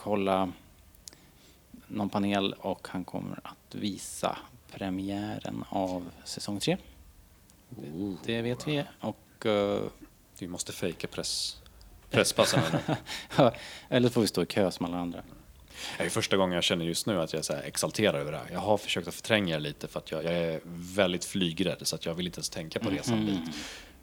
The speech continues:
Speaker 2: Eh, så jag går in i min lilla dvala. Så fort min fru försöker peppa på något sätt, bara, "Ja, men snart är det Celebration." Bara, "Ty-, tyst, vill inte veta."
Speaker 1: <laughs> Ja, men vad jobbigt med flygrädsla. Vad gör du åt det då, liksom? Kommer du vara full
Speaker 2: Knark
Speaker 1: hela veckan?
Speaker 2: och whisky.
Speaker 1: Jaha. Okej. Ja.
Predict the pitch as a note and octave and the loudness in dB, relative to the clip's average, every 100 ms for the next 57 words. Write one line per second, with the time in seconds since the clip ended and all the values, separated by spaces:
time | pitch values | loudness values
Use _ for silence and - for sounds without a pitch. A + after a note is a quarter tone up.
0 | - D#2+ D#2 C#2+ - - - G#2 A2 A2+ | -8 -4 -4 -6 -12 -8 0 2 4 2
1 | A2 G2+ F#2 F2 F#2+ F2 F#2 - A2 G2 | 4 4 4 6 4 6 4 2 0 0
2 | F#2 A2+ F#2+ F2+ F2+ F2 B2 - A#2+ G2+ | 4 4 6 2 0 2 0 4 4 4
3 | F2+ F2 F#2+ F#3 G#3 C3+ E3+ E3 D#3 C#3+ | 2 6 8 8 8 6 6 10 12 12
4 | C3 C#3 C#3+ E2 - F#2 A#2 C#3 B2+ C3 | 12 10 8 2 -4 -4 0 2 2 2
5 | B2 A#2 A2+ - - - G2 - F2+ - | 2 2 -2 -6 -12 -4 -4 0 -2 -2
6 | F2+ F2 F2+ F2 D#2+ E2+ E2+ G#2+ G#2+ G#2+ | -2 0 2 2 4 4 6 8 10 10
7 | A2+ G#2+ - A#2 - A2 G#2 B2 - G2+ | 10 8 4 2 4 4 6 6 4 4
8 | A2+ A2 G#2 F#2+ - E3+ C3+ G2 - - | 8 8 8 6 4 4 2 -4 -12 -16
9 | - A2 A2 A#2+ - F#3 C#3 F2+ F#2+ F#2+ | 2 8 10 10 10 4 4 2 -2 -2
10 | G2 - C#3+ C3+ F#2 F2+ B2+ B2+ - G2 | 2 8 10 10 8 6 8 6 4 2
11 | F#2+ - - - F#2+ A#2 - - - - | 2 0 -6 -4 -4 -4 -8 -20 -20 -20
12 | - - - - C3+ - F#2 - - - | -20 -20 -20 -8 -8 -6 -10 -12 -20 -14
13 | - G#2+ G2+ | -4 -2 -2